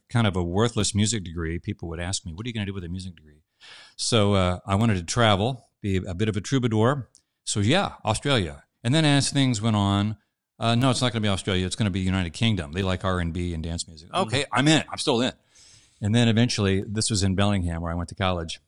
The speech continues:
Speaker 1: Eventually, we were an international dance band, and we crossed the border twenty-five miles away to Vancouver, British Columbia. So we played from Seattle,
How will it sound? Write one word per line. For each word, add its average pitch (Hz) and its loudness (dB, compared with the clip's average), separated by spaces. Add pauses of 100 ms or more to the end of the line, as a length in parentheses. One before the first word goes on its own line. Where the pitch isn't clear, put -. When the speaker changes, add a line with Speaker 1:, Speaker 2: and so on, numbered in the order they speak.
Speaker 1:
Eventually, 139 0
we 120 2
were 117 4
an 101 -2
international 98 -2 (180)
dance 98 -2
band, 90 -2 (160)
and 104 0
we 110 4
crossed 110 0
the 101 -6
border 87 -2
twenty-five 95 -4
miles 90 -2
away 87 -4
to - -14
Vancouver, 85 -6
British 87 -10
Columbia. 85 -10 (520)
So 101 -2
we 101 0
played 92 0
from 87 -4
Seattle, 87 -2